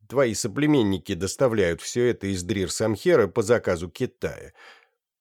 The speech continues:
Но в чём китайцам выгода? Что они получают от анофилисов?»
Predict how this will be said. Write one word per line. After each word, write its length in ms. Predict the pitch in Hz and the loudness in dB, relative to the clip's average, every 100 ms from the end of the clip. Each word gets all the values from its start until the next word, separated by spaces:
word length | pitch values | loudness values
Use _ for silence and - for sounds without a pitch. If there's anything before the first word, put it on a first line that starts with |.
| _ | _
Но 420 | - 67 78 92 92 | -20 -14 -6 -4 -4
в 60 | |
чём 260 | - 120 107 | 2 2 2
китайцам 800 | - 123 - 190 151 - 95 92 | -2 -6 0 2 2 0 -6 -2
выгода? 420 | 139 87 76 - _ _ _ _ - | -2 -2 -8 -14 _ _ _ _ -20
Что 220 | - 185 | -2 2
они 180 | 208 202 | 4 4
получают 680 | - 139 156 175 113 98 107 | 2 -2 0 2 4 2 0
от 120 | - | 2
анофилисов?» 800 | 143 107 - 76 - 78 - | 4 2 -2 -12 -14 -16 -20